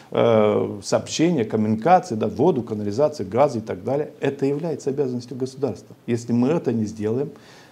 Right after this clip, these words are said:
э, у нас не будет возможности привлекать, э, э, инвесторов. Кстати, вы помните хорошо, сорок пятый год, сорок шестой. Европа ведь решила,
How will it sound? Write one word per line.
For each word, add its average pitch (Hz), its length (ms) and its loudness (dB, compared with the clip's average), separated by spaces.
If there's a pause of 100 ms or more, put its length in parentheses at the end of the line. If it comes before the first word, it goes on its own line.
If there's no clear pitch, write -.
э, 117 80 -2
у 113 340 -2
нас 160 440 -4
не 165 160 4
будет 143 280 4
возможности 123 760 2
привлекать, 123 760 0
э, 117 320 2 (340)
э, 117 260 -2
инвесторов. 120 600 4 (280)
Кстати, 117 560 0 (200)
вы 107 100 -2
помните 208 440 4
хорошо, 104 500 -6
сорок 110 260 -2
пятый 113 360 0
год, 101 240 -4
сорок 131 300 -2
шестой. 101 480 -4
Европа 113 500 6
ведь 101 300 -2
решила, 104 580 0